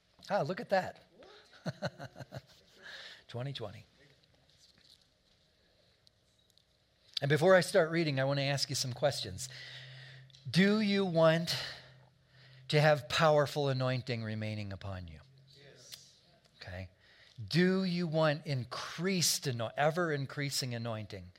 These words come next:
Speaker 2: Yes.
Speaker 1: in your life? Pres-, that's presence of the Holy Spirit. In other words, the increasing presence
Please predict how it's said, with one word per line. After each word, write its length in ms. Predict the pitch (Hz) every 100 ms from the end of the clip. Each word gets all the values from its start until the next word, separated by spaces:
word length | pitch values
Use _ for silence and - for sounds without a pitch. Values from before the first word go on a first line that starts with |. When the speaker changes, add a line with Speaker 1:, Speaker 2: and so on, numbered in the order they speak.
| - - - -
Speaker 2:
Yes. 100 | 131
Speaker 1:
in 60 | 117
your 160 | 110
life? 440 | 98 87 - - - _ _ _
Pres-, 320 | - 131 123
that's 220 | 123 120
presence 580 | - - 131 139 147 135
of 60 | 123
the 120 | 120
Holy 160 | 117 110
Spirit. 300 | - 101 - - -
In 120 | 131
other 140 | 120
words, 220 | 113 107 110
the 120 | 110
increasing 680 | 107 - 135 143 - 151 139
presence 540 | 131 123 107 104 -